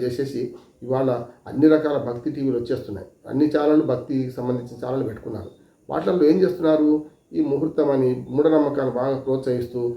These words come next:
ప్రజలను పిచ్చి వాళ్ళని చేస్తున్నారు అని మాట్లాడుతున్నారు. భక్తులను, గతంలో భక్తి ఉండాల్సిందే, దేవుడి మీద భక్తి వద్దని నేను అనను. రెండే రెండు, సమాజంలో రెండు రక్షిస్తాయి,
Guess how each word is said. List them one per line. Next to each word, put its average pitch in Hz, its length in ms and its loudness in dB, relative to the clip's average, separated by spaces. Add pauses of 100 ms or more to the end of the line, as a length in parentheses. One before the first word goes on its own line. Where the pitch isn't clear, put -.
(220)
ప్రజలను 160 340 0
పిచ్చి - 420 -2
వాళ్ళని 135 280 2
చేస్తున్నారు 113 360 -8
అని 104 140 -10
మాట్లాడుతున్నారు. - 560 -18
భక్తులను, 160 420 2 (400)
గతంలో 180 260 0
భక్తి 131 300 -4
ఉండాల్సిందే, 180 460 -2 (300)
దేవుడి 131 380 2
మీద 156 180 8 (120)
భక్తి 131 240 -4
వద్దని 131 420 0
నేను 120 140 0
అనను. 117 240 -6 (380)
రెండే 151 240 2
రెండు, 120 200 0
సమాజంలో 147 560 4 (380)
రెండు 151 300 4
రక్షిస్తాయి, 135 520 -4